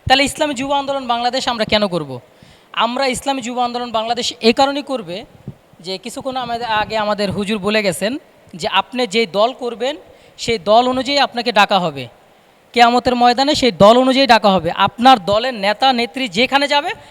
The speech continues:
আপনি সেখানে চলে যাবেন, কি কথা ঠিক না? তো যদি আপনি সেখানেই চলে যান,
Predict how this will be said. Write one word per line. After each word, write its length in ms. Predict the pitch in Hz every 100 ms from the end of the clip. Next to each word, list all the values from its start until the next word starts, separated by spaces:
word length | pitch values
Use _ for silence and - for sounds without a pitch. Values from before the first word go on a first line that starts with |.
| -
আপনি 200 | - 226
সেখানে 300 | - 247 214
চলে 180 | 202 170
যাবেন, 240 | 151 131 123
কি 80 | 202
কথা 160 | 226 220
ঠিক 140 | 269
না? 180 | 311 151 - - - - -
তো 100 | 247
যদি 260 | 269 302
আপনি 220 | 277 - 285
সেখানেই 440 | - 262 285 311
চলে 280 | - 277 254
যান, 280 | 214 208